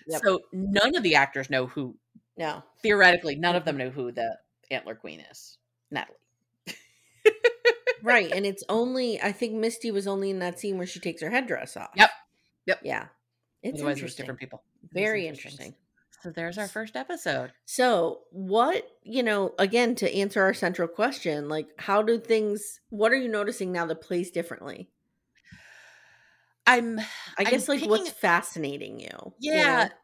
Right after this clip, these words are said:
Speaker 2: I'm seeing all of their relationships before the accident and how
Speaker 1: Me
Speaker 2: they
Speaker 1: too.
Speaker 2: played out after the
Speaker 1: Mm-hmm.
Speaker 2: accident.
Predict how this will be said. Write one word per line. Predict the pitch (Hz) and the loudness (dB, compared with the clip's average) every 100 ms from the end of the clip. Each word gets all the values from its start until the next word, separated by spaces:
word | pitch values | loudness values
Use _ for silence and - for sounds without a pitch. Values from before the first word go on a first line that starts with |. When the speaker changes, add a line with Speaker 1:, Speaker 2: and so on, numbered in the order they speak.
| _ _ _ _ _ - | _ _ _ _ _ -8
Speaker 2:
I'm | 269 269 | -6 -4
seeing | - - 311 392 392 311 | -6 -8 -6 -6 -4 -4
all | 247 | -4
of | 247 | -4
their | 220 214 | -4 -4
relationships | 202 180 175 180 196 - 180 - | -4 -2 -2 -4 -10 -8 -10 -12
before | - - 175 | -20 -10 -6
the | 175 180 | -6 -4
accident | 170 175 - 185 180 | -6 -8 -8 -6 -6
and | 160 | -6
how | 160 160 | -4 -2
Speaker 1:
Me | 160 | -2
Speaker 2:
they | |
Speaker 1:
too. | 151 147 | -4 -4
Speaker 2:
played | 151 139 | -2 0
out | 127 - _ _ | -2 -4 _ _
after | - 123 180 | -4 -2 -2
the | - | -6
Speaker 1:
Mm-hmm. | 98 | -6
Speaker 2:
accident. | - - 139 82 - | -8 -10 -8 -8 -12